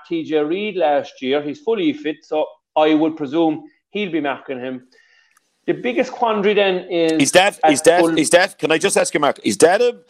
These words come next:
Speaker 1: Yeah.
Speaker 2: after watching yesterday, is that a, that, I think Ken summed it up very well. Like, we didn't get a ten out of ten Tony on the ball and scoring, but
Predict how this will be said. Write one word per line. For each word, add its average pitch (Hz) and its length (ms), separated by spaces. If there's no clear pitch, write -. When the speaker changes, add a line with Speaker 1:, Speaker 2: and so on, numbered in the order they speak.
Speaker 1:
Yeah. 151 240
Speaker 2:
after 151 240
watching 202 360
yesterday, 196 400
is 113 100
that 185 180
a, 220 180
that, 160 240
I 135 120
think 196 240
Ken 170 340
summed 151 320
it 120 80
up 131 120
very 127 220
well. 127 180
Like, 104 280
we 135 100
didn't 165 180
get 135 120
a 113 60
ten 139 200
out 120 140
of 107 60
ten 123 200
Tony 117 400
on 110 120
the 104 100
ball 113 380
and 90 100
scoring, 117 440
but 101 180